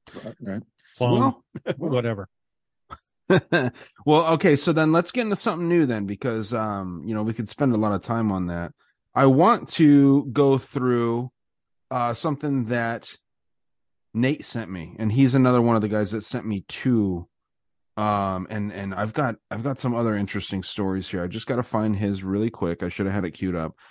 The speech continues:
Speaker 1: I wanna go through this one that, um, an Instagram friend,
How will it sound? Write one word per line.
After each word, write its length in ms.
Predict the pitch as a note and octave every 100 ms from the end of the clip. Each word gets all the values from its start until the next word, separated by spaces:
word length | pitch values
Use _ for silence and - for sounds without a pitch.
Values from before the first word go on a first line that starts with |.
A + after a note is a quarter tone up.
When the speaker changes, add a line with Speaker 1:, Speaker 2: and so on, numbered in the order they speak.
| -
Speaker 1:
I 60 | C3
wanna 240 | E3 A3+
go 220 | D#3+ E3
through 240 | D#3+ E3 D3+
this 200 | C#3 -
one 300 | B2+ B2+ B2
that, 200 | A#2 G#2+
um, 560 | A2 G#2 F#2+ F#2 F2+ - A#2+
an 120 | A#2
Instagram 640 | C3 C3 C3 A#2 A2+ G#2
friend, 480 | - G#2+ G#2 G2+